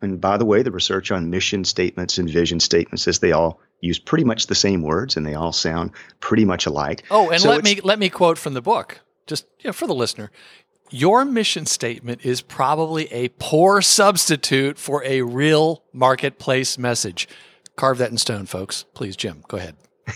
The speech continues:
Speaker 1: <laughs> And not that your mission statement is necessarily bad. And in big organizations, they probably spent eighteen months at it and had various committees and everyone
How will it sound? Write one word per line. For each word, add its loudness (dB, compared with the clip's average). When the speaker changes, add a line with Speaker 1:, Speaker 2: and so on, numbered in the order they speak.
Speaker 1:
<laughs> 0
And 2
not 0
that -2
your -2
mission 0
statement 2
is -4
necessarily 0
bad. -2
And 2
in 4
big 2
organizations, 2
they 2
probably -2
spent -2
eighteen -2
months 0
at 4
it 2
and 0
had -4
various 4
committees 2
and 2
everyone 2